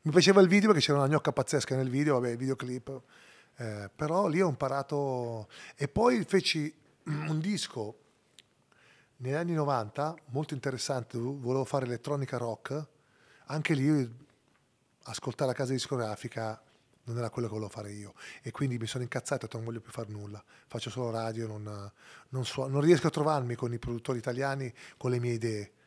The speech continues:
Non combaciano", no?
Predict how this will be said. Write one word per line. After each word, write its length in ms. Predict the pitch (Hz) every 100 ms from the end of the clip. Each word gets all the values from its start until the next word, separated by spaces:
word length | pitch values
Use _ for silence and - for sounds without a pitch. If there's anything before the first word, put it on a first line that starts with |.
| _ _ -
Non 160 | 131 127
combaciano", 760 | 139 135 135 - 117 101 101 - _ _ _ _ _ -
no? 340 | 120 147 -